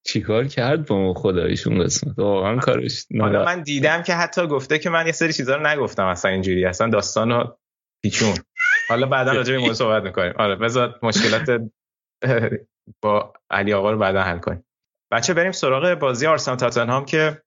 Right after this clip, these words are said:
Speaker 2: حدود دوازده ساعت پیش برگزار شد و، اه، تاتنهام تونست سه هیچ این بازی رو ببره و اختلاف چهار امتیاز رو به یک امتیاز رسوند تا دو هفته پایانی پریمیر لیگ. دیگه تقریباً گل کارش بعد از نبرد قهرمانی همین نبرد کسب سهمیه باشه.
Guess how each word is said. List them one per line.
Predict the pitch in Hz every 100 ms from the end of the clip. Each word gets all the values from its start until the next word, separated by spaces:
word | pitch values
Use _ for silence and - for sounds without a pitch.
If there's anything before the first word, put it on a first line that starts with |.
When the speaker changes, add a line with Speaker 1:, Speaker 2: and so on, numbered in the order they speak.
| -
Speaker 2:
حدود | 117 131
دوازده | 135 117 110 127
ساعت | 143 135
پیش | 131 131
برگزار | - 110 107 101 117
شد | 120 139 123 110
و، | 110 98 92 92 _ _ _ _ -
اه، | 104 92 90 95 _ _ _
تاتنهام | 107 101 107
تونست | 107 110 117
سه |
هیچ | 107 107
این | 127
بازی | 110 98
رو | 113 123
ببره | 123 123
و |
اختلاف | 107 101 - 95 120
چهار | - 101
امتیاز | 95 - 104 110
رو |
به | 110
یک | 104 107
امتیاز | 123 113 117 110 110
رسوند | - 107 104
تا | 92
دو | 95
هفته | 92 90 - 104 107 107 -
پایانی | 95 92 90 92 104 104
پریمیر | 107 - 101 90 90
لیگ. | 87 101 104 - _ _ _ _
دیگه | 98 101
تقریباً | 104 92 92 98
گل | 107 107 110
کارش | 107 - 107 113 - -
بعد | - 101 104
از | 104 95 - - _
نبرد | 90 95 92 92 98
قهرمانی | 95 92 95 95
همین | 101 104
نبرد | 95 95 92
کسب | 98 92 -
سهمیه | - 90 87 87
باشه. | 78 -